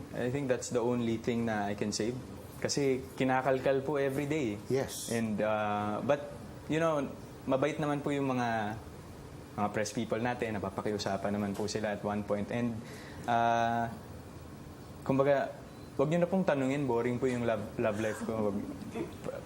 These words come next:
Speaker 1: doon naman lang po tayo sa ibang bagay. Movie, oh. Five breakups, tsaka mother-son story. B O T J po, malapit
Speaker 2: Pero,
Speaker 1: na.
Speaker 2: Richard, it must be difficult to explain this to a girl.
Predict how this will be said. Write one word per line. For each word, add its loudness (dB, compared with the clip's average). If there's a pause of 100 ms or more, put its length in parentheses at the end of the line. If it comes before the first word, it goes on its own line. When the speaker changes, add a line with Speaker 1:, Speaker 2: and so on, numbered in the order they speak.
(180)
Speaker 1:
doon 2
naman 4
lang -2
po 0
tayo 2
sa 0
ibang -2
bagay. 0
Movie, 10
oh. 12
Five 10
breakups, 8
tsaka 6
mother-son 4
story. 0
B 10
O 12
T 4
J 8
po, 4
malapit 4
Speaker 2:
Pero, 8
Speaker 1:
na. 0
Speaker 2:
Richard, 4 (320)
it 2
must 6
be 6
difficult 2
to 0
explain 0
this 2
to 0
a 0
girl. -2